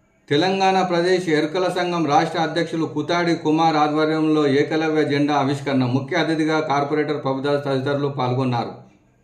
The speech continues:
పౌర హక్కుల దినోత్సవం పురస్కరించుకొని కాప్రా గాంధీనగర్ కమ్యూనిటీ హాల్లో బస్తీవాసులకు పౌర హక్కుల అవగాహన కార్యక్రమం. ఈ కార్యక్రమం కాప్రా మండల్ తహసీల్దార్ సత్యనారాయణరావు, కుషాయిగూడ ఎస్ఐ వెంకన్న పాల్గొన్నారు.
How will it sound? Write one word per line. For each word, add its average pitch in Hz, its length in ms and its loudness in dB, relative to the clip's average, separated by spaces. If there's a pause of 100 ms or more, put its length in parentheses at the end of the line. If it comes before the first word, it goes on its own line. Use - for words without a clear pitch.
పౌర 170 200 4
హక్కుల 190 420 4
దినోత్సవం 175 560 0
పురస్కరించుకొని 170 1080 0
కాప్రా 160 440 0
గాంధీనగర్ 170 680 2
కమ్యూనిటీ 165 500 0
హాల్లో 156 340 2
బస్తీవాసులకు 156 840 0
పౌర 151 280 0
హక్కుల 156 420 0
అవగాహన 151 500 2
కార్యక్రమం. 143 500 -2
ఈ 143 60 0
కార్యక్రమం 151 640 -2
కాప్రా 139 400 0
మండల్ 139 400 0
తహసీల్దార్ 139 480 -4
సత్యనారాయణరావు, 143 880 -2
కుషాయిగూడ 139 480 -2
ఎస్ఐ 123 380 -2
వెంకన్న 131 400 0
పాల్గొన్నారు. 123 600 -2